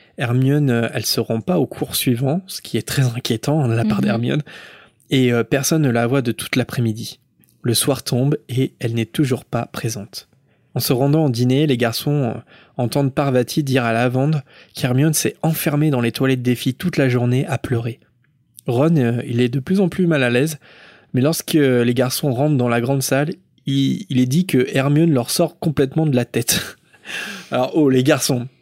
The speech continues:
Speaker 1: vous avez blessé une camarade de classe, surtout Ron, hein, au point qu'elle a passé sa journée à pleurer, mais ça vous sort de la tête quand vous
Speaker 2: Mm.
Speaker 1: voyez des citrouilles. <laughs> Au calme.
Speaker 2: Les estomacs sur pattes.
Speaker 1: Les garçons.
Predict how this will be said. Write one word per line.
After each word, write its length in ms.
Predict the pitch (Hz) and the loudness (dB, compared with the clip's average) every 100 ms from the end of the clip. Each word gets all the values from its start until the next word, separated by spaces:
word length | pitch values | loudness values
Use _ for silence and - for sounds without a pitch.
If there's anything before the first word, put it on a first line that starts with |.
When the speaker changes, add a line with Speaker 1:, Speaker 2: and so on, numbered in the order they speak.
| _ _ - | _ _ -4
Speaker 1:
vous 120 | 131 | 2
avez 140 | 139 139 | 4 4
blessé 340 | 170 180 208 | 4 2 2
une 100 | 175 | 2
camarade 400 | 160 139 131 127 | 2 0 0 2
de 120 | 127 | 2
classe, 460 | 123 160 170 190 - | 2 2 2 2 -2
surtout 300 | - 120 123 | -4 -4 -2
Ron, 280 | 117 139 165 | 0 2 2
hein, 140 | 151 - - - - | 0 -4 -20 -20 -4
au 80 | 131 | -2
point 260 | - 180 | 2 0
qu'elle 140 | 180 120 | 2 0
a 80 | |
passé 300 | 117 151 147 | 0 0 0
sa 160 | 151 123 | 0 0
journée 240 | 123 131 | 2 2
à 100 | 123 | 0
pleurer, 460 | 120 127 131 175 - - | 0 0 2 2 -2 -4
mais 140 | 139 | -2
ça 100 | 147 | 0
vous 160 | 127 123 | 0 0
sort 180 | 120 175 | 0 0
de 60 | |
la 100 | 135 | 0
tête 220 | 131 175 180 | 2 0 0
quand 100 | 135 | 2
vous 100 | 113 | 4
Speaker 2:
Mm. 40 | |
Speaker 1:
voyez 160 | 131 156 | 4 4
des 100 | 123 | 2
citrouilles. 500 | 180 - 143 113 - _ _ _ | 0 0 0 0 -4 _ _ _
<laughs> 1080 | - - - - _ _ _ - - 220 - | -20 -18 -18 -20 _ _ _ -8 -4 -4 0
Au 120 | 190 | 2
calme. 340 | 196 135 135 135 _ - - - | 2 2 0 -4 _ -20 -20 -6
Speaker 2:
Les 200 | 214 208 | -4 0
estomacs 380 | 208 - 214 202 | -2 -2 -4 -2
sur 140 | - | -6
pattes. 320 | 190 208 - - - - - _ - | -8 -12 -14 -20 -20 -20 -20 _ -6
Speaker 1:
Les 120 | 117 | -2
garçons. 340 | 123 - 143 | -2 -4 -8